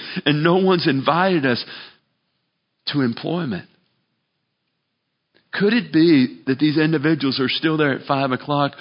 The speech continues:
are not there, uh, have, have not been, they're not, uh, working simply because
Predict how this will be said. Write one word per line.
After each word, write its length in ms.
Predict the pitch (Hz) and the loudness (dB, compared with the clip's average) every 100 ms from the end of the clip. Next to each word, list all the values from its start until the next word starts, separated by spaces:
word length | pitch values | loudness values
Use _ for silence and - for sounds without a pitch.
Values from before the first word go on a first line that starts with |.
| - - | -18 -8
are 100 | - | -2
not 300 | 127 160 170 | 2 2 0
there, 340 | 165 170 170 135 - - - | 2 2 2 -2 -8 -20 -6
uh, 140 | 135 135 | -4 0
have, 260 | 156 135 | 0 0
have 120 | - 135 | -2 0
not 260 | 156 - | 0 2
been, 260 | 151 143 - - _ _ _ - | 0 0 -2 -10 _ _ _ -6
they're 140 | 147 143 | 0 2
not, 420 | 165 165 - 120 | 2 0 -2 0
uh, 240 | 139 127 127 | 2 2 2
working 520 | 143 165 190 160 131 - - | 4 4 4 0 0 -4 -14
simply 380 | - - 147 156 | -6 -2 0 0
because 460 | 147 135 139 127 | 0 2 2 0